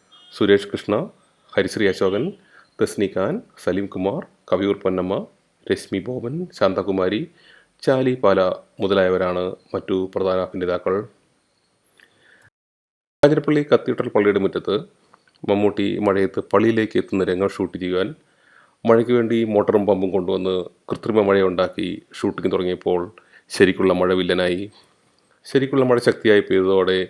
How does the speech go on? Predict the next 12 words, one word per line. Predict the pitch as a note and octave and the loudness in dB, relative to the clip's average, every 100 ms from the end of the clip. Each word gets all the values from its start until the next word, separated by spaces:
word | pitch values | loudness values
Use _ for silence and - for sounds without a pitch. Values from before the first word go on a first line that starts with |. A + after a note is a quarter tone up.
| - _ _ _ _ _ - | -10 _ _ _ _ _ 0
പുറത്തെ | A2 A2 | 6 6
ഷൂട്ടിംഗ് | - G2+ G2 F#2+ | 6 0 0 0
തൽക്കാലം | F#2 - F#2 F#2 | 0 2 2 2
നിർത്തിവെച്ചു. | F#2 G2 F2 - F2+ F#2 G#2 _ _ _ _ _ _ _ _ - _ | -4 -4 -6 -4 -6 -6 -12 _ _ _ _ _ _ _ _ -20 _
മമ്മൂട്ടിയും | A2+ A2+ A2 A2+ A2 | 4 4 4 4 4
മമതയും | G2+ G2 G2+ | 2 2 2
തമ്മിലുള്ള | F#2 F#2 F#2 F#2 | 2 0 0 -2
രംഗങ്ങളാണ് | F#2 F2+ F2+ F2 F2+ F2 _ _ - | -2 -2 -2 -4 -6 -10 _ _ -4
പള്ളിയുടെ | F#2+ F#2+ F#2 | 0 0 0
മുറ്റത്ത് | E2+ F2+ F#2+ F2+ - - G2+ | -4 -4 -4 -4 -8 -8 -4
ഇന്ന് | F#2+ F#2 F2+ - | -2 -2 -2 -8
ചിത്രീകരിച്ചത്. | F2 F#2 F2+ E2+ F2 | -8 -4 -4 -6 -6